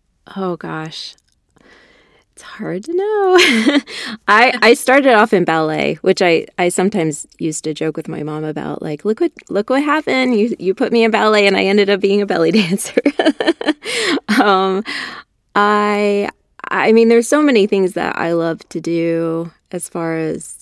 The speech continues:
you know, I garden, um, I sew, of course, um, you know, even just running in the woods. I like to trail run. So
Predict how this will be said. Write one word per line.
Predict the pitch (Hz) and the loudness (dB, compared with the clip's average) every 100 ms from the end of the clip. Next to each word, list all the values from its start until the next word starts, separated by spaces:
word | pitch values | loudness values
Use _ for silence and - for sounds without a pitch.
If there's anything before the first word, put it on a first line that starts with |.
| - | -10
you | 175 | -8
know, | 165 | -6
I | 160 160 | -6 -8
garden, | - 175 190 190 190 185 175 170 165 175 _ _ - - | -4 -2 2 2 0 -2 -4 -6 -8 -12 _ _ -20 -14
um, | 170 160 156 80 | -12 -10 -10 -12
I | - 180 | -12 -10
sew, | - 190 170 170 | -4 -2 0 -2
of | 165 | -6
course, | - 165 160 160 156 - - _ _ _ _ _ _ _ | -10 -8 -6 -6 -8 -14 -20 _ _ _ _ _ _ _
um, | - - 156 82 - 185 _ _ _ _ | -14 -10 -10 -10 -12 -14 _ _ _ _
you | - 165 | -14 -8
know, | 160 | -4
even | 202 214 170 | 0 0 0
just | 165 - - _ - | -4 -6 -20 _ -12
running | 175 180 175 170 | -2 0 0 -2
in | 156 | -2
the | 147 | -4
woods. | 147 151 147 - - - - - - | -4 -4 -4 -6 -8 -12 -12 -18 -14
I | 160 | -8
like | 160 151 | -6 -6
to | - | -8
trail | 165 - 165 160 151 | -12 -8 -6 -6 -6
run. | 151 147 147 156 - _ _ _ _ - | -6 -8 -8 -10 -16 _ _ _ _ -20
So | - 175 160 156 156 156 | -12 -8 -6 -4 -4 -6